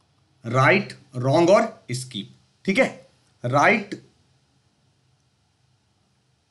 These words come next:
आपस में बात कर रहे हो आज, क्या बात है? आपस में बात करोगे तो सीख नहीं पाओगे। बस मैं जो कह रहा हूं, बिल्कुल समझना,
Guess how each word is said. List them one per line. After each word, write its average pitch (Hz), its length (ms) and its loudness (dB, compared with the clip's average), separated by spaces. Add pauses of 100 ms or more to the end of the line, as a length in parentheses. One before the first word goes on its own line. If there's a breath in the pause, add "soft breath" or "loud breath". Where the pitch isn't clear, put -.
(600)
आपस 151 380 2
में 190 120 2
बात 156 280 0
कर 170 120 2
रहे 175 140 4
हो 180 60 8
आज, 175 120 2
क्या 170 160 4
बात 170 240 2
है? - 320 -4 (2000)
आपस 131 420 0
में 175 360 2
बात 151 320 0
करोगे 170 460 2
तो 190 120 -6
सीख - 540 -4
नहीं 160 160 2
पाओगे। 143 360 0
बस 156 240 -2
मैं 156 140 2
जो 160 100 0
कह 147 200 0
रहा 156 100 2
हूं, 165 100 -2
बिल्कुल 143 280 -2
समझना, 139 680 -2